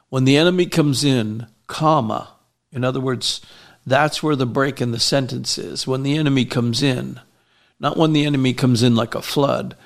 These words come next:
When the enemy comes in, like a flood, God will raise up a standard against him.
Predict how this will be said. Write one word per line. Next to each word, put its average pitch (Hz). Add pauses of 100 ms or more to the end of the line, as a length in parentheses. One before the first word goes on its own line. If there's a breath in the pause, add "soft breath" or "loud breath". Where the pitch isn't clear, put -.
(360 soft breath)
When 135
the 143
enemy 139
comes 120
in, 113 (440 soft breath)
like 131
a 139
flood, 180
God 123
will 117
raise 117
up 117
a 117
standard 117
against 110
him. 107